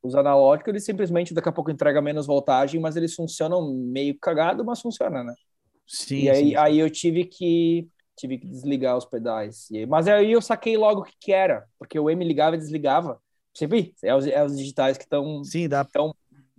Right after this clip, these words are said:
Speaker 1: a
Speaker 2: a,
Speaker 1: fonte não
Speaker 2: os
Speaker 1: tá,
Speaker 2: leds
Speaker 1: não tá mandando tensão,
Speaker 2: pegavam.
Speaker 1: chega, né?
Speaker 2: Sim,
Speaker 1: Acontece,
Speaker 2: sim.
Speaker 1: o cara
Speaker 2: É.
Speaker 1: passa perrengue
Speaker 2: Não,
Speaker 1: de todo
Speaker 2: acontece.
Speaker 1: jeito.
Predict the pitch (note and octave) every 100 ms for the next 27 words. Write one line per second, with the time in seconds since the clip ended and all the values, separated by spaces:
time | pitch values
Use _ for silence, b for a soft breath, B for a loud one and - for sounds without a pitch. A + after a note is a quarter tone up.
0 | - C3+ F3+ G#3 G#3 G3+ F#3+ G3 G3 G3
1 | F#3 F#3 E3+ F#3 F#3 F#3+ F#3+ F#3+ F#3+ F#3
2 | F#3 F#3 A2+ F#3+ E3 C#3 C3 _ _ _
3 | _ _ _ _ _ _ _ _ - -
4 | C3 B3+ B3+ G#4+ - - C3 - D#3+ A3
5 | A3+ A#3 F#3 F#3 E3+ G3 G3 D#3+ A3 A#3+
6 | E3+ F3+ F3+